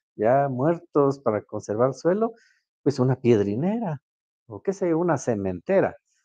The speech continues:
¿ya? Porque son los recursos que yo tengo. Pero, pero bueno, si quieren,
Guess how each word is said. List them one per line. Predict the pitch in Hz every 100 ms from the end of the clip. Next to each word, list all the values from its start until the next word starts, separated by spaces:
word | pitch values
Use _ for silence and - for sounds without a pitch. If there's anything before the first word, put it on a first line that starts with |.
| _ _ -
¿ya? | 160 208 -
Porque | 196 175 147 135 120 113 104 - _ _ _ _ 131
son | - 160
los | 190 185
recursos | - 349 - 156
que | 151
yo | 135 -
tengo. | 95 82
Pero, | - 196 214 -
pero | - 185
bueno, | 175 107 101
si | 123
quieren, | 160 175 170